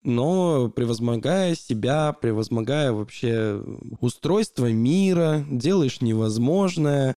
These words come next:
и вот каждый день вот, э, ты это всё и проходишь. И если там погружаться внутрь,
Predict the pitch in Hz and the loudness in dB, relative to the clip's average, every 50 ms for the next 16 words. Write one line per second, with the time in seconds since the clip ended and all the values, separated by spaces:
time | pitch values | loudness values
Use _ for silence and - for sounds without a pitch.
0 | _ _ 131 156 190 208 170 151 151 - - - 131 143 165 160 139 123 120 117 | _ _ 0 2 2 2 2 2 0 -2 -2 -2 0 0 0 0 0 0 0 0
1 | 110 110 123 151 185 196 175 151 123 113 113 - _ 120 117 110 - - 123 143 | 0 0 0 0 0 0 0 0 0 -2 -4 -4 _ -2 -2 -2 -2 -2 -2 -2
2 | 147 131 - - 131 - - - 117 131 127 - - 120 113 110 - 117 113 110 | -2 -2 -2 -4 -6 -6 -4 -2 -2 -2 -2 -2 -4 -6 -6 -4 -4 -2 -2 0
3 | 101 - - - _ _ _ _ _ _ _ 127 123 113 147 180 - - - 196 | -2 -4 -8 -16 _ _ _ _ _ _ _ -6 -4 -2 -2 -4 -4 -6 -10 -6
4 | - 165 165 151 147 - 143 139 147 156 151 156 175 190 - - - 143 131 127 | -2 -2 -2 -2 -2 -4 -6 -2 0 0 2 2 0 0 -4 -4 -2 0 2 2
5 | 123 120 117 110 107 107 101 - - _ _ 117 113 123 143 208 277 285 - - | 2 2 2 2 0 0 -4 -6 -12 _ _ -4 0 0 2 2 2 2 0 -2
6 | 120 107 | -4 -4